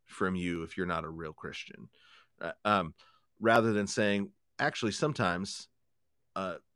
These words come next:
someone who's not a Christian, they get the externals right. That's actually sadder for them personally.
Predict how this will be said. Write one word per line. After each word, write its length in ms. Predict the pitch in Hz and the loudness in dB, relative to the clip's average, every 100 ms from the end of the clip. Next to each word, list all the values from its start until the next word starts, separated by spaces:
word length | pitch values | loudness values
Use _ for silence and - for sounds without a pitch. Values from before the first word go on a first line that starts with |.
| _ _ | _ _
someone 380 | - 123 104 101 | -6 -2 0 2
who's 440 | 101 95 - - - _ _ _ | 0 -2 -4 -12 -16 _ _ _
not 220 | 92 101 101 | -4 0 0
a 40 | |
Christian, 460 | - 120 - 95 92 | 0 0 0 -2 0
they 120 | 104 | 2
get 160 | 131 131 | 0 2
the 160 | 101 | 2
externals 560 | 98 - - 120 92 90 | 2 0 -4 -2 -2 -2
right. 320 | 110 151 - _ - - - _ _ - | -2 -2 -2 _ -20 -20 -20 _ _ 0
That's 220 | 110 - | 2 4
actually 340 | 123 - 92 | 2 2 -6
sadder 640 | 87 - 127 160 139 95 85 | -6 0 4 6 6 4 2
for 180 | - 92 | 0 0
them 260 | 90 87 | 0 -4
personally. 800 | - 127 123 95 85 78 65 - | 0 0 0 -2 -4 -4 -6 -10